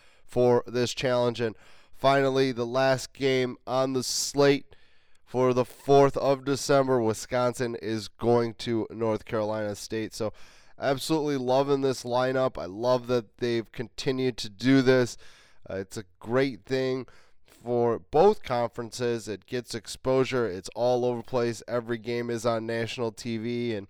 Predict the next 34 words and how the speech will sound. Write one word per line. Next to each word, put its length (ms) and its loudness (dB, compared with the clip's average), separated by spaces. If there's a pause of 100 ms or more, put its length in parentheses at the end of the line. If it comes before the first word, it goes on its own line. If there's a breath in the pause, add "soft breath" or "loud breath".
(440 soft breath)
I 120 -20
think 160 -2
it'll 140 8
be 100 4
a 80 6
fun 380 2
one. 260 4
Uh, 60 0
obviously, 560 -2
rooting 260 -2
for 140 -2
the 80 -2
Big 260 -4
Ten. 300 2 (400 soft breath)
Another 320 2
good 300 6
showing 480 4
is, 280 -4 (300 soft breath)
uh, 100 -6
they 200 -4
have 280 -2 (1400)
traditionally 680 0
been, 360 0
uh, 180 2
right 320 0
down 200 0
the 40 0
middle. 260 2
Sometimes 580 -2
the 260 -6
A 40 -6
C 220 -12
C 320 -14
kicks 460 -18